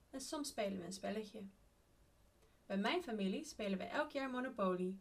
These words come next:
En elk jaar wint mijn broer weer. Verder is het eten natuurlijk belangrijk met kerst.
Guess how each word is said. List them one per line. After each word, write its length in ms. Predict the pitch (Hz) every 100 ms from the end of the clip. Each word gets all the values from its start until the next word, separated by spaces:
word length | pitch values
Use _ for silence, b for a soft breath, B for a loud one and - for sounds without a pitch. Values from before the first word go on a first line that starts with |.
| - - - - - -
En 200 | 185 -
elk 260 | 262 311 320
jaar 320 | 262 262 262
wint 200 | 202 196
mijn 220 | 202 214
broer 480 | 190 208 233 240 196
weer. 380 | 185 170 180 190 - - - - - - - - - - - - - - - - -
Verder 320 | - 269 208
is 140 | 208 202
het 120 | -
eten 320 | - 269 262
natuurlijk 380 | 196 185 190 185
belangrijk 400 | 185 180 170 175
met 140 | 190 -
kerst. 460 | 196 190 - -